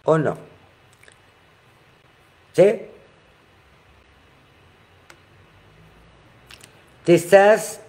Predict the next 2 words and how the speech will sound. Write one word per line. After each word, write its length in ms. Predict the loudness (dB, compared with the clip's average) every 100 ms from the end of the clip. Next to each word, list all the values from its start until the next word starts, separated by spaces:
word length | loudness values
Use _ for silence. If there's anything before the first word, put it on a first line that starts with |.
| -18
derribando 1300 | -2 2 2 0 -6 -8 -6 -2 0 0 -2 -6 -10 -14 -20 _ _ -20 -12
constantemente? 1300 | -6 -4 -4 -2 -2 -2 -4 -4 -8 -12 -2 -2 -2